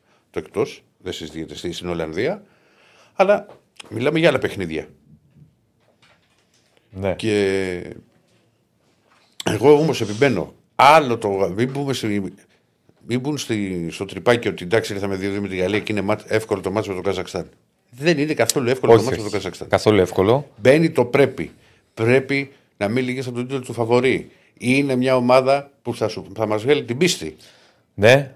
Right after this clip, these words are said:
Speaker 2: συμφωνώ μαζί σου. Μια ομάδα γρήγορη, μια ομάδα η οποία θα... θα έχει κίνητρο για αυτή. Προφανώς στην πρόκριση. Εν πάση περιπτώσει, αυτό το οποίο, ε, συμβαίνει είναι ότι, ε, μια βελτίωση την βλέπουμε.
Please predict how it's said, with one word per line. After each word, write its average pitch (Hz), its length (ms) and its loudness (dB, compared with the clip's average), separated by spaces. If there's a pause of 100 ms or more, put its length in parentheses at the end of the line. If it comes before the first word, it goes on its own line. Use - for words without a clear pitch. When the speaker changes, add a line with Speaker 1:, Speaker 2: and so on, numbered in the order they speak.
(160)
Speaker 2:
συμφωνώ 110 380 0
μαζί 107 240 6
σου. 123 180 0
Μια 113 140 4
ομάδα 107 260 4
γρήγορη, 110 380 6
μια 110 140 4
ομάδα 107 240 4
η 104 40 6
οποία 95 580 4 (1000)
θα... 101 200 0
θα 101 180 0
έχει 82 600 -4 (880)
κίνητρο 95 400 -4
για 98 80 -4
αυτή. 220 280 -2
Προφανώς 117 380 2
στην 101 140 -6
πρόκριση. 165 440 0
Εν 120 100 -2
πάση 156 160 4
περιπτώσει, 156 340 -2
αυτό 143 180 0
το 139 100 2
οποίο, 123 640 4 (580)
ε, 90 1080 -6
συμβαίνει 131 720 2
είναι 135 240 0
ότι, 120 440 0 (800)
ε, 67 360 -10 (640)
μια 127 180 6
βελτίωση 117 360 4
την 101 140 -6
βλέπουμε. 113 460 -2